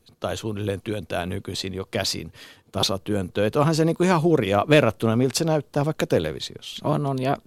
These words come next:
Speaker 2: Teivaan nousu tulee olemaan meillä ja on tietysti semmoinen legendaarinen kanssa, mikä Vesijärven sieltä rannasta,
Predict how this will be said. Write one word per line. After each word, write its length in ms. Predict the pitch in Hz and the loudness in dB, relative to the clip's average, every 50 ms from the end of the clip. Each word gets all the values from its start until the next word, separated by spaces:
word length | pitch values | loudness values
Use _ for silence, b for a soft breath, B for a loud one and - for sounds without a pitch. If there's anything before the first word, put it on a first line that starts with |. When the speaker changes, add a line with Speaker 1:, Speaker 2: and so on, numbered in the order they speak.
| _ - | _ 0
Speaker 2:
Teivaan 420 | - 139 135 131 139 139 139 139 | 2 2 4 4 4 4 4 6
nousu 320 | 147 143 147 143 - 147 - | 4 4 4 4 2 -2 -4
tulee 220 | - 143 135 131 | -2 0 2 4
olemaan 340 | 135 135 131 131 135 135 131 | 4 4 4 2 2 0 0
meillä 320 | 135 127 131 123 127 123 | 0 0 0 2 2 2
ja 120 | 123 127 123 | 2 2 0
on 120 | 127 139 | -2 -2
tietysti 280 | - - 139 - - 135 | -4 -4 -4 -6 -6 -8
semmoinen 340 | - 139 135 135 135 131 | -8 -8 -6 -6 -4 -4
legendaarinen 640 | 123 123 - - 107 120 - - - - - - - | -6 -6 -6 -6 -6 -4 -4 -4 -6 -6 -6 -8 -8
kanssa, 220 | - - 147 143 | -8 -8 -8 -8
mikä 180 | 139 - 139 135 | -8 -8 -6 -6
Vesijärven 500 | - 131 135 - - - - - 143 127 b b b b b b b | -4 -4 -4 -4 -4 -4 -6 -6 -6 -8 b b b b b b b
sieltä 180 | - 139 143 139 | -14 -10 -6 -4
rannasta, 500 | 139 131 123 120 117 127 - - - | -2 -2 -2 -2 -6 -6 -6 -6 -6